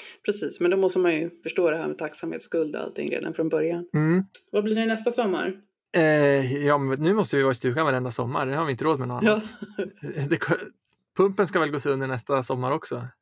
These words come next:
Speaker 2: Eller så är det något annat, så blir det hål i taket eller något. Det ska målas.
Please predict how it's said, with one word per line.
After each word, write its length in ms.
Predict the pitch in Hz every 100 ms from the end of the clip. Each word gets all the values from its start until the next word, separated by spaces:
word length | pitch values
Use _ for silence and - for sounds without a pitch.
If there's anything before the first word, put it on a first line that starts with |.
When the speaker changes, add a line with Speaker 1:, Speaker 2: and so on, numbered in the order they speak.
| -
Speaker 2:
Eller 120 | 147
så 100 | 160
är 40 | 143
det 60 |
något 100 | 135
annat, 220 | 143 143
så 60 | 123
blir 100 | 165
det 60 | 143
hål 160 | 143
i 40 | 135
taket 440 | 147 151 - 127
eller 140 | 196
något. 140 | 147 147 - - 247 220 - _ _ _ _ _ _ _ _ _ -
Det 80 | 139
ska 120 | 151
målas. 720 | 147 139 131 135 139 - -